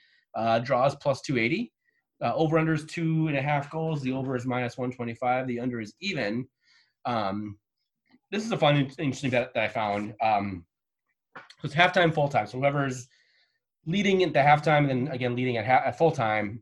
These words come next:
<clears throat> uh, halftime draw, Minnesota United win is plus four seventy-five, or a Rapids lead at halftime, Minnesota United wins is plus eighteen hundred, which I think is actually a very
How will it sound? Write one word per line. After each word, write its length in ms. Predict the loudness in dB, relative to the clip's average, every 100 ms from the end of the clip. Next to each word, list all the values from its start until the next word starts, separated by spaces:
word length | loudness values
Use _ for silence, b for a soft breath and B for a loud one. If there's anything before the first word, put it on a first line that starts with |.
| 4
<clears throat> 400 | 6 6 4 0 _ b b b 0
uh, 480 | 4 4 4 2 -2 -8 _ _ -8
halftime 520 | 2 2 4 2 2 2
draw, 640 | 4 6 8 8 4 2 -4
Minnesota 340 | -2 -2 0
United 280 | 0 2 0
win 720 | -4 -6 0 2 2 0 -4 -8 _ _ -16
is 120 | -2
plus 260 | 4 4 4
four 180 | 2
seventy-five, 920 | 4 2 2 4 6 8 6 4 -4 _ _ _ _ -2
or 220 | 0 0
a 100 | 2
Rapids 480 | 6 6 6 0 -2
lead 140 | -2
at 80 | 0
halftime, 380 | 0 -2 -2 -2
Minnesota 400 | -2 -2 0 2
United 300 | 2 2 0
wins 580 | -2 -2 -4 -6 -14 _ _ _ -16 -14 -10
is 140 | -10
plus 320 | 2 4 4 0
eighteen 320 | -6 -4 -4
hundred, 400 | -4 -4 -6 -10 -14
which 140 | -4
I 80 | -2
think 200 | 0 0
is 100 | 0
actually 360 | 0 -2 -6 -4
a 60 |
very 560 | -4 -4 -2 0 0